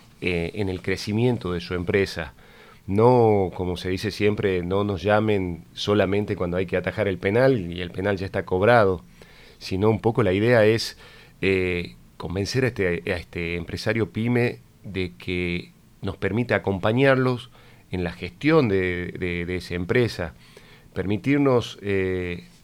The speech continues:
armar el equipo junto con él, no ya para evitar el penal, sino para que no nos lleguen al área, como digo, comparando con el fútbol, y si es posible con este equipo que armamos,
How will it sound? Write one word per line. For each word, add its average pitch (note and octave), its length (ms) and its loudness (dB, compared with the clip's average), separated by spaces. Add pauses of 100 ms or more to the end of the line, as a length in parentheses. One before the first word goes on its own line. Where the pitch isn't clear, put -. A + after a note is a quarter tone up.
(120)
armar G#2 340 -2
el G#2+ 100 0
equipo G#2+ 360 -2
junto G#2+ 340 -2
con G2 140 2
él, C3 280 2 (540)
no A#2 260 6
ya A#2+ 240 2
para F#2 340 -2
evitar F#2+ 380 -4
el G#2 120 0
penal, A2 440 -2 (120)
sino G#2+ 400 -4
para G2+ 160 0
que F2+ 80 -4
no G2+ 100 2
nos A2 140 2
lleguen A2 280 2
al F2 120 -4
área, G#2+ 400 2
como F2 200 -4
digo, F#2+ 380 0 (240)
comparando G2+ 420 2
con F#2 120 0
el E2+ 60 -4
fútbol, G#2+ 420 -2 (340)
y - 60 -8
si - 160 -4
es A2 60 -2
posible A#2 420 -4
con F#2+ 160 -2
este G#2 140 -4
equipo G#2+ 260 -4
que F#2 80 -2
armamos, A#2 500 0